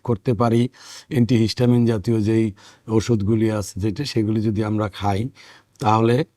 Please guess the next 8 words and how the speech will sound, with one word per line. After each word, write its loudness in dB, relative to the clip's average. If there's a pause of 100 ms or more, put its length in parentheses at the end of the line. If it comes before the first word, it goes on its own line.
(220)
omeprazole 0
বা -2
pantoprazole -4
জাতীয় -4
ওষুধগুলি -4
যদি -4
আমরা -4
খাই, -2